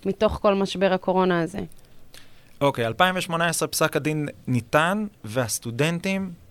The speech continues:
Speaker 2: סטודנטים, אלה שאני פוגש,
Speaker 1: <laughs>
Speaker 2: המלצרים, כמרקחה, "מה פתאום, פגעו לנו בהכנסה, עכשיו אנחנו, כל הכיף זה להרוויח בשחור, היה מממן לי שכר דירה ודלק."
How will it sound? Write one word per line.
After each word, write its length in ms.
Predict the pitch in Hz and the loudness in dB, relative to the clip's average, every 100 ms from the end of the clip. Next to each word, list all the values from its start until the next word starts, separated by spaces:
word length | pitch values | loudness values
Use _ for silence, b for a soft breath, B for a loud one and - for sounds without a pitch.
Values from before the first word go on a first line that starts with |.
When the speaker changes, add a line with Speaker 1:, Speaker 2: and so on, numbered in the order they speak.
| - - - | -20 -20 -20
Speaker 2:
סטודנטים, 540 | - - 107 104 101 101 | -20 -8 -4 -2 -4 -8
אלה 140 | 110 | -8
שאני 240 | 107 120 110 | -6 -6 -4
פוגש, 380 | 123 175 175 | 2 4 10
Speaker 1:
<laughs> 0 | |
Speaker 2:
המלצרים, 800 | 247 175 131 - 135 139 208 202 - | 12 10 6 4 4 6 4 4 -2
כמרקחה, 720 | - 113 117 - 113 - 151 107 B B B B B | -8 -4 -6 -4 -6 0 -2 -2 B B B B B
"מה 100 | 120 | -6
פתאום, 640 | 117 110 - 196 190 175 147 | -4 -6 2 6 6 4 2
פגעו 240 | 127 123 123 | 0 2 0
לנו 200 | 110 104 | 0 -2
בהכנסה, 840 | 104 101 117 107 - 185 170 151 | -2 -4 -6 -2 2 4 4 0
עכשיו 340 | 131 - 120 113 | -2 -4 -4 -4
אנחנו, 260 | 107 - | -6 -8
כל 160 | - 113 | -4 -2
הכיף 180 | 104 107 | -2 -6
זה 140 | 113 | -4
להרוויח 340 | 104 90 107 | -6 -6 -8
בשחור, 540 | 110 98 113 - 180 143 | -6 -8 -4 2 4 4
היה 100 | 117 | 0
מממן 400 | 113 107 107 113 | -4 -4 -4 -6
לי 80 | 104 | -6
שכר 240 | - 117 | -4 -2
דירה 240 | 104 131 143 | 0 0 0
ודלק." 420 | 110 95 92 85 | -4 -6 -8 -10